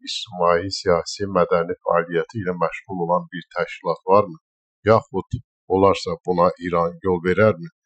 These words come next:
Təbii ki, yox. Çünki İran tərəfi bu tip qarşılıqlı məsələlərə heç vaxt dəstək vermir. Bunu indiyə qədər olan münasibətlər də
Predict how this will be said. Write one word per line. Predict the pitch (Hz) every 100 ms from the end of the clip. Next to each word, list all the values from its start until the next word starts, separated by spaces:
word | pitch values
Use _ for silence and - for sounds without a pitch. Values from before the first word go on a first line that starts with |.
| _ _ _
Təbii | 95 87 104 120
ki, | 120 139
yox. | 95 90 - _ _ _ _
Çünki | - 147 143 117
İran | 110 104
tərəfi | 95 101 90 87 117
bu | - 120
tip | - 101 -
qarşılıqlı | 101 90 - - 90 90 107
məsələlərə | 92 82 98 90 87 92 107
heç | 104 -
vaxt | 101 90 -
dəstək | 82 - 98 95
vermir. | 95 85 78 _ _ _ _ _ -
Bunu | 107 139
indiyə | 101 98 104 107
qədər | 101 87 95 85
olan | 87 90 104
münasibətlər | 98 90 87 - 90 - - 92
də | 92